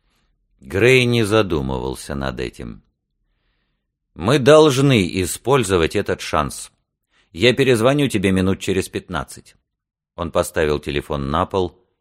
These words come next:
и сел в старинное кресло-качалку.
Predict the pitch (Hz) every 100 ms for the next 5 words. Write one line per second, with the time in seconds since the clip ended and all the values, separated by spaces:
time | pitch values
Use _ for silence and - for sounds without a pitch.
0 | _ 85 - 90 90 - - 80 78 76
1 | 76 73 - 71 - 73 - 69 - 67
2 | 64 -